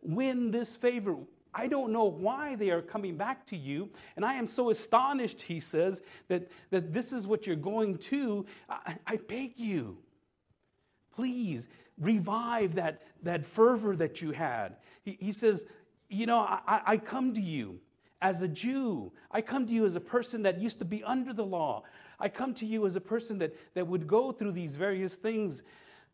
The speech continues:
Uh, it, it, well, turn with me to Philippians chapter three. L-, let's just, let's just go over this very quickly. We don't have a whole lot of time to take it apart and, and go through it, but, but in chapter three of,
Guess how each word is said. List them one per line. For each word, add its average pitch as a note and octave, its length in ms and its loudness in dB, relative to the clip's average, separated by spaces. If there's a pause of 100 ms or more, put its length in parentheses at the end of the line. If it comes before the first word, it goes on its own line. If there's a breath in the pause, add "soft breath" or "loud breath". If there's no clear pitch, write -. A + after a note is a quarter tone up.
(120)
Uh, F3+ 320 0
it, A3+ 380 -10
it, A#3+ 180 -10
well, G#3+ 220 0
turn D4 260 2
with A3 180 0
me F3+ 120 0
to D#3+ 180 0
Philippians D3+ 640 -2
chapter C3+ 340 -4
three. A2+ 300 -10 (300)
L-, F#3 160 -6
let's A3 240 0
just, A3 280 -6
let's G3+ 120 -12
just - 200 -10
go G3 140 2
over D3+ 180 -2
this A2 180 -8
very B2+ 180 -6
quickly. A2 400 -10 (960 soft breath)
We D3 80 -8
don't D3+ 140 -2
have D3 160 0
a - 20 -8
whole D#3 140 -4
lot C#3+ 160 2
of A#2+ 60 -12
time C3 240 -2
to A2+ 200 -4 (300)
take F3+ 240 0
it F3 80 0
apart D3+ 360 -2
and, A2+ 140 -6 (380 loud breath)
and D#3 100 -2
go F#3 160 6
through D3+ 200 0
it, C3+ 100 -2
but, D3 200 -2 (680 loud breath)
but F#3+ 140 6
in G#3+ 100 2
chapter C4+ 380 0
three G3+ 280 -2
of, F3 120 2